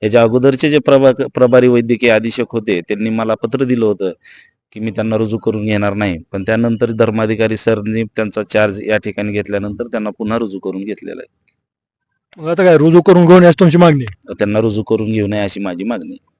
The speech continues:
Speaker 2: म्हणजे आता उपोषण, अ, कसं एक दिवसाचं लाक्षणिक उपोषण आहे का?
Speaker 1: जोवर कारवाई होत नाही, जोवर मी मागलेल्या मान्य, मान्य होत नाही, तोपर्यंत माझं हे उपोषण, आमरण उपोषण चालूच राहणार.
Speaker 2: जसं अन्नत्याग उपोषण आहे?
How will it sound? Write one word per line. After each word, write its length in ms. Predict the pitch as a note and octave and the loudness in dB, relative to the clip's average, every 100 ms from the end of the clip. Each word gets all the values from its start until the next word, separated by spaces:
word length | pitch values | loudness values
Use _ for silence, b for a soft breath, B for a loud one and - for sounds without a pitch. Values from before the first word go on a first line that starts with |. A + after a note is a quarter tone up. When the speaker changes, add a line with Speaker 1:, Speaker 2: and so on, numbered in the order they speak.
| _ _ | _ _
Speaker 2:
म्हणजे 180 | D#3 E3+ | -8 -4
आता 160 | E3 | 2
उपोषण, 720 | F3 F3 F3+ G3 F#3+ F#3 F#3 | 2 4 2 4 4 4 4
अ, 200 | F3+ F3+ | 6 6
कसं 260 | F3 F3+ E3+ | 4 2 2
एक 200 | D#3 D#3+ | 2 4
दिवसाचं 520 | E3+ D3+ E3+ F3 E3+ | 2 2 0 2 4
लाक्षणिक 380 | E3+ - E3+ F3 | 4 0 0 0
उपोषण 340 | F3 C#3+ F3+ | 0 0 2
आहे 100 | F3+ | 2
का? 80 | C#3 | 2
Speaker 1:
जोवर 120 | C#3 C#3 | 0 0
कारवाई 360 | C3 B2+ B2+ B2+ | 2 4 6 4
होत 200 | A#2+ A#2 | 2 0
नाही, 180 | A#2+ A2+ | 0 0
जोवर 260 | A2+ A#2+ A#2 | 2 2 2
मी 160 | A#2 | 2
मागलेल्या 600 | A#2 A2+ A2 G#2+ A2+ A2 A2 | 0 -2 -4 -4 -4 -4 -4
मान्य, 280 | A2 A2 | -4 -6
मान्य 320 | A2 G#2+ A2 G#2+ | -6 -8 -8 -8
होत 120 | G#2+ - | -8 -6
नाही, 120 | G2 - | -12 -6
तोपर्यंत 400 | G2+ - G2+ G#2 | -8 -6 -8 -6
माझं 200 | G2+ F#2+ | -6 -4
हे 100 | G2+ | -4
उपोषण, 400 | G2+ G2 F#2+ G2 - | -6 -8 -10 -10 -8
आमरण 340 | G#2 G2+ G2+ | -6 -4 -6
उपोषण 340 | G2+ F2+ E2+ A2 | -8 -10 -12 -4
चालूच 260 | D3+ C3+ | -2 -2
राहणार. 1000 | F2+ E2 _ _ _ _ _ _ _ - | -6 -14 _ _ _ _ _ _ _ -10
Speaker 2:
जसं 120 | D3+ | -2
अन्नत्याग 420 | E3 D3+ F#3 G3+ F#3+ | 0 4 4 8 8
उपोषण 380 | F#3+ E3+ F3+ | 8 6 4
आहे? 260 | F3 - - | 2 0 -14